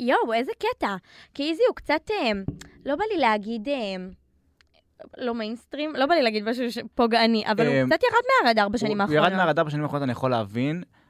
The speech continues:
Speaker 2: אבל הוא, אז הוא היה ממש גם מוערך, וזה, עד היום הוא יוצר כאילו ממש כאילו
Speaker 1: אה, הוא מוכשר
Speaker 2: כן, כן,
Speaker 1: מאוד,
Speaker 2: לא,
Speaker 1: הוא
Speaker 2: אני
Speaker 1: מדהים,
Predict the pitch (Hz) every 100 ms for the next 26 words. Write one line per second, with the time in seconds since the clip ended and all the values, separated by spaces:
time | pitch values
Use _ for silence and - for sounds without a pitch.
0 | - 113 117 117 117 - - 135 127 127
1 | 127 117 104 110 120 117 135 123 104 101
2 | 120 143 117 110 110 151 151 117 104 131
3 | 127 165 135 101 104 117 - 165 120 104
4 | 101 247 269 220 202 214 208 - - -
5 | 208 - 233 214 208 247